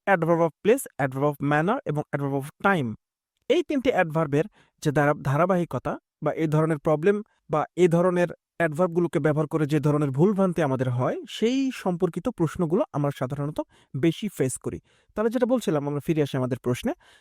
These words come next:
Someone cried at the garden loudly yesterday। এখানে at the garden, এটা হলো adverb of place, loudly, এটা হচ্ছে adverb of manner এবং yesterday, এটা হচ্ছে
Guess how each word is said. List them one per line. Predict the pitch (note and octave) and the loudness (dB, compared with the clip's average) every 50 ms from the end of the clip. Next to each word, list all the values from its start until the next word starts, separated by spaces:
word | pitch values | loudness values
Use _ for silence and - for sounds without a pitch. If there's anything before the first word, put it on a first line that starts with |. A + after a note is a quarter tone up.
| _ - | _ -10
Someone | - - F#3 F#3+ G3+ A3 A#3+ C4 C#4 C4+ | -2 0 2 2 4 4 2 2 0 -4
cried | - - F3 D3 E3 G#3 A#3 - - - | 0 2 4 6 6 4 2 0 -6 -4
at | C#3 | -2
the | - C#3+ | -2 0
garden | - D#3 D#3 E3+ D#3+ G3+ B3+ E4+ G4+ - _ _ _ _ _ - | 2 4 4 4 4 4 2 2 0 -10 _ _ _ _ _ -2
loudly | D3 D3+ D3 D#3 E3 D3+ F3 G#3+ C#4+ B3+ - | 2 4 6 6 6 4 2 -2 -2 0 2
yesterday। | D#3+ D3 C3+ - - C3+ A#2+ A2+ - - | 0 0 0 -2 -4 -4 -4 -4 -8 -8
এখানে | D#3 - F3 F#3 F#3 | -4 -2 -2 -2 0
at | F3 | -2
the | F#3+ D#3+ | -2 0
garden, | F#3 F3 F3+ F#3 A3 C4 C#4+ - | 2 2 2 2 2 0 0 -2
এটা | D3 C#3 D3 | -4 -2 0
হলো | D3+ F#3+ - - | 0 0 -2 -2
adverb | C#3+ C#3 B2+ D3 D3 C#3+ | -6 -6 -4 -4 -2 -2
of | G3 B3 - - _ _ _ _ _ - A3+ | -2 -4 -4 -6 _ _ _ _ _ -2 2
place, | B3 C4 C#4 C4 - - _ _ - C#3 | 4 4 4 2 0 -8 _ _ -4 -2
loudly, | C#3+ D3 D3+ D#3 F3+ F#3 E3+ G#3 B3+ B3+ - | 2 4 6 6 6 6 4 0 -2 -2 -2
এটা | C#3+ D#3 C#3+ | -2 -2 -2
হচ্ছে | C3+ - - - | -4 -4 -6 -6
adverb | C#3 C#3 C3+ C#3+ C#3+ D3 | -6 -6 -6 -6 -6 -6
of | C#3 - - D3 | -8 -6 -4 -2
manner | D3+ E3 F3+ G3 - D3+ D#3+ | 0 0 0 0 -2 -2 -2
এবং | - E3 D#3 D3+ | -2 -2 -2 0
yesterday, | D3+ D#3+ D3+ - F#3+ G3 C4 C4 - | 0 -2 -2 0 -2 -2 -2 -4 -4
এটা | - D3 C3+ | -2 0 -2
হচ্ছে | C#3+ - - C4+ D4 | -2 -2 0 0 0